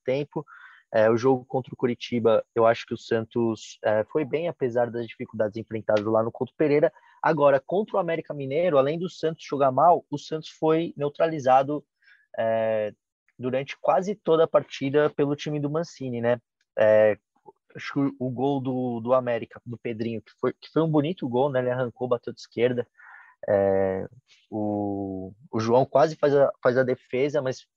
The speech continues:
foi ali numa falha do Madison, né? Acho que ele errou o posicionamento de marcação, é, em subir pra uma bola alta, é, sem a mínima necessidade, deixou o Maicon exposto. O Pedrinho é um jogador veloz, ele tem, é, tem técnica, tem capacidade pra,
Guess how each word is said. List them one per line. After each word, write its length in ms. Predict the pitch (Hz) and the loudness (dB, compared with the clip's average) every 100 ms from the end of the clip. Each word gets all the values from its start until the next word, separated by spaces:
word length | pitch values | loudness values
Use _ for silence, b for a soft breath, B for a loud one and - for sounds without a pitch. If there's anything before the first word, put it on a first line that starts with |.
| _ | _
foi 160 | 143 143 | -2 0
ali 140 | 135 | -2
numa 200 | 135 139 | -4 -6
falha 300 | - 139 139 | -4 -2 -2
do 100 | 131 | -2
Madison, 460 | 123 151 156 - 127 | -2 -2 -4 -8 -6
né? 100 | 139 | -4
Acho 200 | 135 - | -4 -6
que 60 | |
ele 80 | 131 | -6
errou 320 | 123 135 185 | -4 -2 -2
o 40 | 156 | -2
posicionamento 680 | 139 123 - 123 120 - 117 | -4 -6 -6 -8 -8 -12 -8
de 60 | |
marcação, 640 | 120 117 120 120 - 117 110 b b b b - | -4 -2 -2 -4 0 0 0 b b b b -2
é, 320 | 104 104 101 | 2 2 0
em 120 | 135 143 | -4 -8
subir 360 | - 127 143 | -4 -2 -2
pra 140 | 143 147 | -2 0
uma 160 | 139 | 0
bola 360 | 123 131 123 120 | 6 6 6 4
alta, 400 | 120 156 - 165 _ _ _ - | 2 2 -2 -10 _ _ _ -8
é, 120 | 107 | -8
sem 220 | 107 - 170 | -6 -2 -2
a 80 | |
mínima 280 | 156 185 180 | 0 -2 -2
necessidade, 640 | 160 - 151 139 147 160 147 | -4 -6 -12 0 2 2 0
deixou 280 | 143 165 | -4 -2
o 40 | 165 | 2
Maicon 300 | 160 156 160 | 2 2 -4
exposto. 520 | 160 - 165 190 - | -10 -6 -4 -4 -6
O 40 | |
Pedrinho 580 | - 151 135 156 160 135 b b - | -6 -6 -4 -4 -2 -4 b b -6
é 60 | 131 | -4
um 40 | |
jogador 400 | 139 143 143 139 | 2 2 2 2
veloz, 460 | 147 131 139 170 143 | 0 4 4 4 0
ele 160 | 135 | -8
tem, 560 | - 139 139 135 123 107 _ _ _ 107 | -8 -8 -8 -8 -10 -14 _ _ _ -2
é, 320 | 107 104 101 _ - | 0 0 -2 _ -4
tem 140 | 139 | -4
técnica, 560 | - 135 156 160 139 127 | 0 2 2 0 -4 -4
tem 160 | - | -4
capacidade 500 | 123 131 131 120 120 | -4 -2 0 2 -2
pra, 160 | - | 0